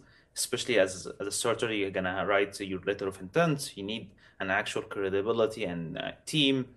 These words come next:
to support you with the brokers and, and real estate, um, brokers. So I agree on this point. Uh, uh, it expedites the process. As you mentioned, in,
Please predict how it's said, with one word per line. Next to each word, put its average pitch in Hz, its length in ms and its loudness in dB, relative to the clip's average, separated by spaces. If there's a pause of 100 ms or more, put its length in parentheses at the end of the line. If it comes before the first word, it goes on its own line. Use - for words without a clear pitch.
(120)
to - 60 -8
support - 520 -4
you 113 180 -4
with 98 220 2
the 90 80 0
brokers 110 680 0
and, 80 240 -4 (340)
and 92 220 -6
real 95 160 2
estate, 95 480 -4
um, - 580 -10 (160)
brokers. 120 540 4
So 117 260 2 (160)
I 117 240 8
agree 131 240 8
on 139 140 6
this 120 140 0
point. 113 380 -4
Uh, - 280 2 (120)
uh, 95 220 6 (300)
it 123 180 2
expedites 127 540 8
the 120 80 4
process. - 640 2 (300)
As 107 280 -2
you 107 60 0
mentioned, 104 680 0 (500)
in, - 380 -2